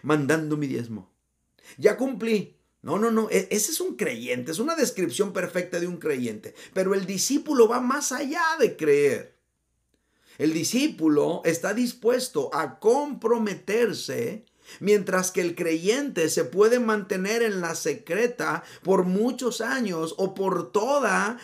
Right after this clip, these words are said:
su vida. El creyente se puede mantener viviendo una vida doble toda su vida. Pero el discípulo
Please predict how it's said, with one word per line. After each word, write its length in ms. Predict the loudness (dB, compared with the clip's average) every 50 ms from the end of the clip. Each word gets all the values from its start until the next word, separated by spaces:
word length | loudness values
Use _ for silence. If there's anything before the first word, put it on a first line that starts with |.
| -14
su 260 | -6 0 2 4 4 4
vida. 580 | 2 0 0 0 -2 -4 -8 -8 -12 -14 _ _ _ _ _ _ _ _ _ _ _ _ _ _ _ _ _ _ _ _ _ _ _ _ _ _ _ _ -8
El 240 | -2 0 0 0 6
creyente 580 | 8 10 10 10 8 8 2 2 2 0 -2 0
se 140 | 0 0
puede 240 | 2 6 6 6 6
mantener 440 | 6 0 -2 -2 -2 0 0 0 0
viviendo 400 | 0 -2 0 0 -2 -2 -2 -2
una 200 | -2 0 0 0
vida 240 | 0 2 2 2 2
doble 420 | 4 4 4 4 4 4 2 0
toda 280 | 2 2 2 2 2 2
su 260 | -2 -2 -4 -4 -2
vida. 680 | -2 -4 -2 -4 -4 -4 -4 -4 -4 -6 -10 -14 _ _ _ _ _ _ _ _ _ _ _ _ _ _ _ _ _ _ _ _ _ _ _ _ _ _ _ _ _ _ _ _ _ _ _ _
Pero 160 | -2 2 2
el 100 | 2 2
discípulo 880 | 2 -6 -6 -6 -4 -6 -6 -6 -6 -6 -4 -2 -2 -4 -6 -8 -16